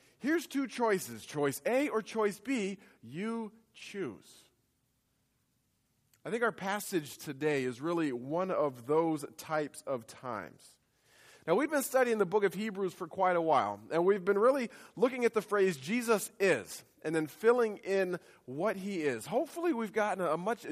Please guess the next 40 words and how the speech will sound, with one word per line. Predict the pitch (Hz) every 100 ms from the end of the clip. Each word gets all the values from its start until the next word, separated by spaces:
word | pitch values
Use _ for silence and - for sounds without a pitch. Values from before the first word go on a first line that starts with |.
| 131
deeper, | 156 240 - 254 220 - - _
fuller | - 220 269 240
picture | 185 214 190 - 190
of | 139 147
who | - - 214
he | 190 185 170
is. | 117 110 85 - _ _ - - - -
This | 220 - 208
morning, | 254 320 247
we | 190 185
come | 262
to | 285 254
a |
passage, | - 165 147 180 180 -
chapter | 226 226 220
nine | 196 220 285 247 214
through | - 214
the | 190
middle | 190 247 247
of | 190
chapter | 226 202 208 208
ten, | - 180 156 165 - -
where | 156 208
I | 285
believe | 302 277 262 190
God, | 156 131 107 165 - -
through | 233 247
the | 240
author | 240 262 269
of | 208
Hebrews, | 202 175 190 180
is | 165 147
giving | 247 262 226
us | 214
one | 214
of | 233
those | 214 202 170
moments | 185 196 190 175 -
of, | 151 151 139 131 - -
"Okay, | 190 220 196 127